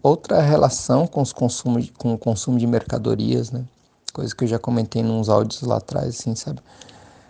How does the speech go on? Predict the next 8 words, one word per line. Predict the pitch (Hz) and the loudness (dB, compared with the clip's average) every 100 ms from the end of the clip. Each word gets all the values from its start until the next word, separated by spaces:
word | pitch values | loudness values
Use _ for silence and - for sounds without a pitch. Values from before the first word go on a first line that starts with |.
| _ _ | _ _
Esse | - - | -12 -4
momento | 123 123 139 185 - 165 | 0 4 4 2 -2 -4
chama | 139 - - - - - 143 170 190 160 - - | -4 -10 -12 -12 -10 0 4 6 4 0 -2 0
a | 120 | 4
essa | 120 120 - | 4 2 0
reflexão, | 107 110 - 113 - - 110 107 110 | -4 -4 -4 -6 -4 -6 -2 -2 -6
sabe? | - 120 110 - | -8 -8 -8 -8
O | 120 | -8